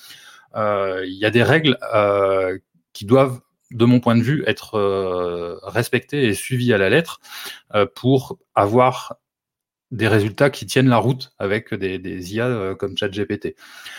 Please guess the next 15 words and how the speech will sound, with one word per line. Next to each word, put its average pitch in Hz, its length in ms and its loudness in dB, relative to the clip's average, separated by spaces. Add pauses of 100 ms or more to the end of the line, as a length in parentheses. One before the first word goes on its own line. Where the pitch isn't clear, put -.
(340)
Euh, 92 680 2 (140)
un 110 120 2
prompt, 151 380 2
pour, 113 160 0 (380)
pour, 107 320 2
euh, 101 200 4
pour 101 200 -2
moi, 135 320 2 (460)
euh, 104 100 0
doit 110 240 2
comporter 110 340 -2
au 131 80 8
moins 120 240 6
trois 113 240 0
choses. 135 400 -2